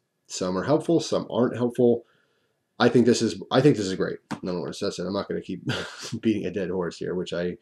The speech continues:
often do. I guess I really don't like horses, 'cause I just keep beating them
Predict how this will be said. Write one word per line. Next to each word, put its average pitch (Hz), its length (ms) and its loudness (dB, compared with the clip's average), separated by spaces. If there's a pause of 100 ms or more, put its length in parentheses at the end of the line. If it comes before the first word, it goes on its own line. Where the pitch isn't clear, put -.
(360)
often 101 420 -2
do. 82 340 -4
I 95 100 -4
guess 110 240 -4
I 110 40 0
really 104 360 0
don't 87 180 -4
like 87 220 -6
horses, - 540 -12 (600)
'cause 87 140 -10
I 85 120 -4
just 82 240 -10
keep - 300 -14
beating 92 300 -10
them 64 180 -16